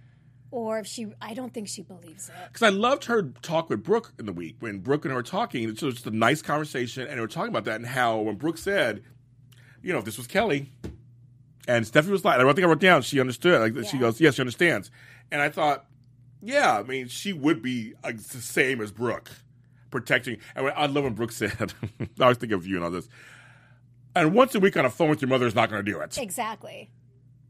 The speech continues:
Speaker 2: Bring Taylor. Why isn't
Speaker 1: Exactly.
Speaker 2: Taylor? I would li-, I think I wrote this
Speaker 1: This is
Speaker 2: down.
Speaker 1: unforgivable.
Speaker 2: Yes,
Speaker 1: That
Speaker 2: I agree
Speaker 1: she's
Speaker 2: with you.
Speaker 1: not on the show.
Speaker 2: I wrote this down. Bring Taylor on and show the sessions. Have Taylor mortified by Thomas's feelings.
Speaker 1: But he, that's his mother.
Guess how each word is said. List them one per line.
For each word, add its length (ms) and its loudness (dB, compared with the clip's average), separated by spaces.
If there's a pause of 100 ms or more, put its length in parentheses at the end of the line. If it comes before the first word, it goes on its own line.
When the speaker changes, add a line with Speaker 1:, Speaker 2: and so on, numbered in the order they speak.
(280)
Speaker 2:
Bring 260 -2
Taylor. 500 6 (180)
Why 260 4
isn't 120 4
Speaker 1:
Exactly. 160 0 (140)
Speaker 2:
Taylor? 100 -18 (120)
I 260 4
would 180 4
li-, 80 -2
I 120 4
think 160 -6 (180)
I 40 2
wrote 100 6
this 100 4
Speaker 1:
This 160 0
is 60 6
Speaker 2:
down. 140 4
Speaker 1:
unforgivable. 840 -4
Speaker 2:
Yes, 340 0 (140)
Speaker 1:
That 120 -6
Speaker 2:
I 40 -2
agree 40 -2 (120)
Speaker 1:
she's 80 -8
Speaker 2:
with 60 -6
you. 40 -6
Speaker 1:
not 320 -6
on 220 -10
the 80 -16
show. 380 -14 (220)
Speaker 2:
I 100 4
wrote 100 6
this 80 -2
down. 240 0
Bring 300 2
Taylor 340 2
on 160 4
and 80 -2
show 300 4
the 120 2
sessions. 720 0 (280)
Have 220 2
Taylor 320 -2
mortified 600 0
by 120 0
Thomas's 360 -8
feelings. 400 -10 (100)
Speaker 1:
But 200 0
he, 200 -8 (160)
that's 200 -4
his 100 -4
mother. 640 0